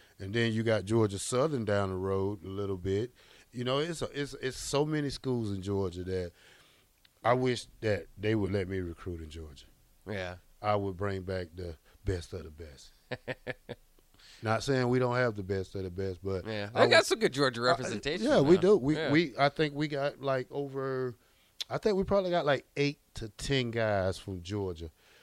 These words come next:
Speaker 1: on our roster. It's kinda surprising because I was the only Georgia player on the roster when
Speaker 2: Were
Speaker 1: I,
Speaker 2: ya?
Speaker 1: when I was here.
Speaker 2: Hmm.
Speaker 1: Yeah. Homesick.
Speaker 2: Yeah. Were
Speaker 1: But
Speaker 2: you a little bit?
Speaker 1: No, not
Speaker 2: Not
Speaker 1: really,
Speaker 2: really.
Speaker 1: man. I had my boys, man. Like I said,
Speaker 2: Yeah.
Speaker 1: we,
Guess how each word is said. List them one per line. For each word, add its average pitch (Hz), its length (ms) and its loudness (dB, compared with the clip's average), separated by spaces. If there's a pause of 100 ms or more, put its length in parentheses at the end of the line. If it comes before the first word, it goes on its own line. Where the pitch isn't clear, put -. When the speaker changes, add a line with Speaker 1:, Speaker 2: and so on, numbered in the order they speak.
(440)
Speaker 1:
on 107 180 0
our 95 260 0
roster. 92 600 -2 (480)
It's - 100 -8
kinda 175 260 8
surprising 147 560 4
because 107 380 2 (240)
I 123 140 8
was 139 180 2
the 110 120 -8
only 120 260 -2
Georgia 113 380 -2
player 98 380 -2 (560)
on 104 140 -6
the 98 60 -4
roster 98 500 -2
when 90 160 -4
Speaker 2:
Were 131 80 4
Speaker 1:
I, 156 60 4
Speaker 2:
ya? 196 80 0 (380)
Speaker 1:
when 98 160 -6
I 90 80 -2
was 87 180 -6
here. 80 180 -10 (140)
Speaker 2:
Hmm. 101 160 -10
Speaker 1:
Yeah. 92 200 -2 (880)
Homesick. 101 420 -8 (420)
Speaker 2:
Yeah. 95 280 -2 (180)
Were 151 160 6
Speaker 1:
But 208 60 8
Speaker 2:
you 196 60 6
a - 20 4
little 160 160 4
bit? 226 160 -2 (260)
Speaker 1:
No, 220 220 0
not 208 160 -6
Speaker 2:
Not 135 220 6
Speaker 1:
really, 110 200 4
Speaker 2:
really. 107 160 0
Speaker 1:
man. 110 100 6
I 139 120 10
had 147 180 6
my 107 100 0
boys, 95 380 -2
man. 98 220 -6
Like 107 160 -2
I 110 80 -2
said, 107 200 -4
Speaker 2:
Yeah. 101 60 -2
Speaker 1:
we, 117 180 0